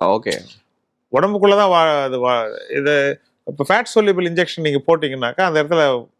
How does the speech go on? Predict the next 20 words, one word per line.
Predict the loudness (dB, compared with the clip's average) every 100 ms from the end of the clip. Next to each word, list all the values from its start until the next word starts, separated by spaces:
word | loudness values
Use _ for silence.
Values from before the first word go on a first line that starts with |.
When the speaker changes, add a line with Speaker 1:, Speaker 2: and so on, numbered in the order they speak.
| _ _
Speaker 2:
அஹ், | -4 -2 -4 -6 -6
அஹ், | -6 -4 -6
கட்டியா | -2 0 0
வந்து | 0 0
Speaker 1:
ஆமா, |
Speaker 2:
வர்றதுக்கு | 0 -2 -4 -6
Speaker 1:
ஆமா. |
Speaker 2:
வாய்ப்பு | -8 -12
இருக்கு. | -20 _ -6
அதனால | -4 -2 -2 -4 _ _ _ -6
இன்ஜெக்ஷன் | 0 0 0 -2
ரியாக்ஷன்ஸ் | 2 0 0 -6 -2
கம்மி, | -2 0 -2 -2 -8 _ _ _ _
அஹ், | -2 0 -2 0
ரொம்ப | 0 2
அபூர்வம். | 0 0 2 2 2
அதனாலதான் | 2 2 0 0 -2
வந்து | 0 0
நம்ம | 0 -2
தைரியமா | 0 2 2 2 0